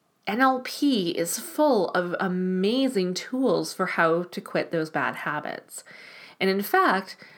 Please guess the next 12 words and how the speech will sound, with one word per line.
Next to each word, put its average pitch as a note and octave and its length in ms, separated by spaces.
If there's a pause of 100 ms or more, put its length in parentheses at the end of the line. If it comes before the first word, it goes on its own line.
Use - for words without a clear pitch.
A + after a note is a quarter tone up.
(160)
on G3+ 280
my F#3+ 120
YouTube A#3+ 580
channel, F#3 580 (1200)
um, E3+ 340
just G3+ 420
this F3+ 200
week, A3 400
I F#3+ 40
posted G3+ 380
a A#3 60
video G3+ 560